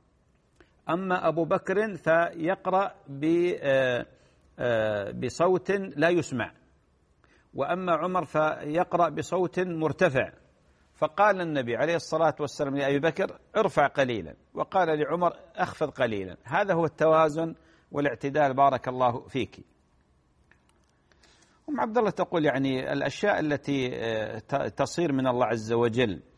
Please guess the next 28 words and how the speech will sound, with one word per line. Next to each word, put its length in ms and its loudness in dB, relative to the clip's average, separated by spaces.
آه، 280 0
تقول: 340 -2
"أنا 120 2
استفدت 460 -2
من 100 0
البرنامج 920 0
يعني 480 -2
أشياء 260 0
كثيرة، 500 0
يعني 240 -2
كلها 380 0
الأمور 320 -2
بيد 280 -2
الله 300 2
وبقدر 520 -2
الله 480 2
وشيء 300 -4
من 120 -4
هذا 200 0
القبيل". 400 -4
تقول: 340 -2
"يعني 440 0
ما 120 0
الداعي 500 2
إلى 180 0
أن 80 -4
نقول 360 -2
يعني 340 -2